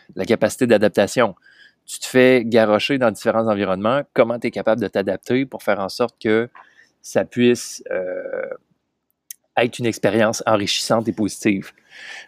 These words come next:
Donc, sans plus tarder, je laisse la place à l'entrevue. Entrevue qui commence, euh,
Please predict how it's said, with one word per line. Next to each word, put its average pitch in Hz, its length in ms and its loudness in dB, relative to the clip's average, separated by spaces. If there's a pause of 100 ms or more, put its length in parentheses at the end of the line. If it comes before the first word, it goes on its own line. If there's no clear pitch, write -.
Donc, 120 560 0 (160)
sans - 400 0
plus 226 180 2
tarder, 123 580 4 (460)
je 110 280 -4
laisse 117 440 -4 (100)
la 101 240 -4
place 123 300 -4
à 110 80 -2
l'entrevue. 101 720 -4
Entrevue 139 420 0
qui - 140 -14
commence, 147 560 0
euh, 107 440 8